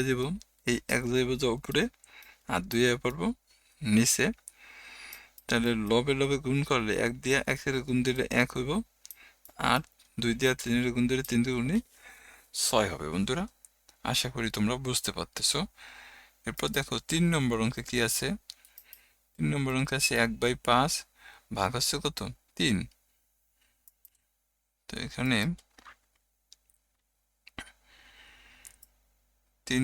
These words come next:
নম্বর অঙ্ক দেখো, এক বাই পাঁচ ভাগ হচ্ছে তিন।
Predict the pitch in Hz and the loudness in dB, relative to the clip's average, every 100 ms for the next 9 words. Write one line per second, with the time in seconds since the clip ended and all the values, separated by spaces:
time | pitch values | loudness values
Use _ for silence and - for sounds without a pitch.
0 | 127 113 107 104 104 107 101 104 120 175 | 4 4 2 2 0 -2 -4 -6 -4 -4
1 | 170 - _ - _ _ _ _ _ _ | -4 -14 _ -20 _ _ _ _ _ _
2 | _ _ - 117 113 113 - 117 120 - | _ _ -8 -2 -2 -2 0 0 0 -2
3 | 117 120 127 - - - - - _ - | 0 2 2 0 -6 -8 -18 -20 _ -20
4 | _ _ _ _ _ _ _ _ _ _ | _ _ _ _ _ _ _ _ _ _
5 | _ - _ _ 117 95 98 110 120 - | _ -20 _ _ -2 2 2 0 0 0
6 | 139 220 - _ - _ _ _ _ _ | 2 -2 -4 _ -20 _ _ _ _ _
7 | _ - _ _ _ _ _ _ - _ | _ -20 _ _ _ _ _ _ -20 _
8 | _ _ _ _ _ _ _ _ - - | _ _ _ _ _ _ _ _ -18 0
9 | 123 | 2